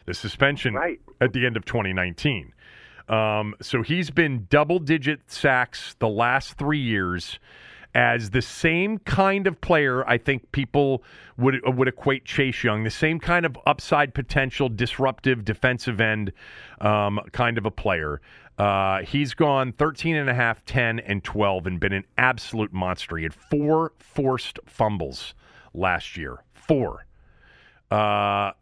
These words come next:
Speaker 1: Khalil Mack, same thing. Started a little bit slowly in year one and then came on year two, year three. So they're, they got sixteen more games this year. I imagine that he's gonna have a major impact on several games this year. I would be very disappointed if he doesn't,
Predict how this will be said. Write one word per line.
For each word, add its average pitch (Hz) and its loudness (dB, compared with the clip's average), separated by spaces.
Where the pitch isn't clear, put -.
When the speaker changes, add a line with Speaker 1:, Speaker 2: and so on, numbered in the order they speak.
Speaker 1:
Khalil 156 0
Mack, 135 0
same 131 -2
thing. 113 0
Started 131 0
a - 2
little 180 0
bit 226 0
slowly 196 2
in 175 0
year 170 2
one 143 2
and 123 0
then 113 -2
came 127 0
on 120 0
year 107 0
two, 101 -2
year 98 0
three. 85 -4
So 113 0
they're, 175 4
they 185 4
got 240 2
sixteen 220 0
more 170 2
games 127 0
this 92 -2
year. 71 -2
I 127 6
imagine 151 0
that 113 0
he's 120 0
gonna 117 0
have 104 0
a 101 0
major 104 0
impact 90 -2
on 87 -2
several 87 -4
games 73 -8
this 69 -10
year. 58 -12
I 98 2
would 101 -2
be 113 0
very 131 2
disappointed 101 -2
if 85 -4
he 95 -4
doesn't, 101 0